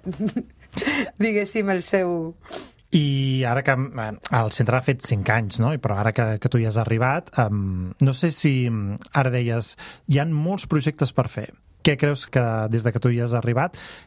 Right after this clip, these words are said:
Speaker 2: quin gra de sorra creus que hi pots aportar i què, què es pot millorar? S'estan fent molt, s'han fet moltes coses bé durant aquests cinc anys, però encara se'n poden fer de millors.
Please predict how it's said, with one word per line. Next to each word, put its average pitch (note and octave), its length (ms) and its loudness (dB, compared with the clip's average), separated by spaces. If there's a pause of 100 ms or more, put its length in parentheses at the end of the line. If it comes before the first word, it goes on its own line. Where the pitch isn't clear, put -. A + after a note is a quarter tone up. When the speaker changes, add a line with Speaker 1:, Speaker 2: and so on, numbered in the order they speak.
Speaker 2:
quin C#3+ 240 2
gra C3 200 2
de B2+ 120 0
sorra B2+ 300 2
creus - 260 0
que B2+ 80 2
hi A#2+ 40 4
pots A#2 200 2
aportar B2 460 2
i C3 80 0
què, A#2 180 0
què C3 100 2
es - 160 -2
pot A#2+ 200 2
millorar? A2 380 0 (220)
S'estan A2 320 0
fent A#2 140 4
molt, A2 400 -2
s'han A#2 200 0
fet - 200 0
moltes C3 420 2
coses G2+ 340 0
bé C#3+ 160 2
durant A#2 220 0
aquests G#2 240 -2
cinc A2+ 200 0
anys, F3 280 -2 (380)
però F#2 140 -4
encara F2+ 200 0
se'n G#2+ 160 0
poden F2+ 200 -2
fer G2+ 120 -2
de F2+ 80 -2
millors. A#2 440 -2